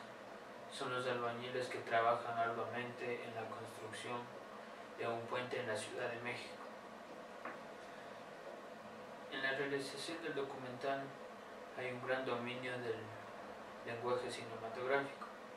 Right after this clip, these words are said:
que cumple adecuadamente con el sabio contenido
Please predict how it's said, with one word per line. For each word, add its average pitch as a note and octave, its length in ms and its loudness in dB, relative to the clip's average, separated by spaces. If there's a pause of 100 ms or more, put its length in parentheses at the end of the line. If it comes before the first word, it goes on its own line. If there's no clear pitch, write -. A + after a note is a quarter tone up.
(800)
que - 80 2
cumple C#3 500 2
adecuadamente B2 1040 4 (1000)
con A#2+ 180 -2
el A#2 100 0
sabio C3 340 4
contenido A#2+ 680 -2